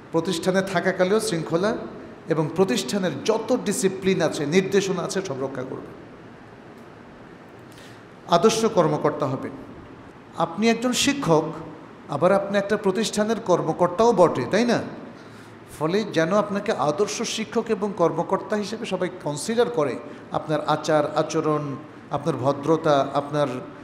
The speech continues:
সময়ানুবর্তিতা, আপনার শৃঙ্খলা ইত্যাদি সব কিছু মিলে। আদর্শ সহকর্মী, একই মাদ্রাসায় অনেক শিক্ষক থাকেন, একজন আরেকজনের colleague বা সহকর্মী,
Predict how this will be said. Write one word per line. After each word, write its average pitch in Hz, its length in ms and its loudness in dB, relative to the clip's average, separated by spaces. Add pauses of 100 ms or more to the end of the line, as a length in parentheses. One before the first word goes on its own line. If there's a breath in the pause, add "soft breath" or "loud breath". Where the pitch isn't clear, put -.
সময়ানুবর্তিতা, 175 1400 2
আপনার - 240 -4
শৃঙ্খলা 170 460 0
ইত্যাদি 139 280 -2
সব 139 140 -6 (100)
কিছু 135 180 -10
মিলে। 127 300 -12 (1400 loud breath)
আদর্শ 180 360 2
সহকর্মী, 151 580 2 (880)
একই - 240 -2
মাদ্রাসায় 160 640 4
অনেক 185 260 2 (540)
শিক্ষক - 380 0 (100)
থাকেন, 135 280 -4
একজন 165 380 0
আরেকজনের 175 440 2 (100)
colleague 151 340 4
বা 139 100 0
সহকর্মী, 131 600 -4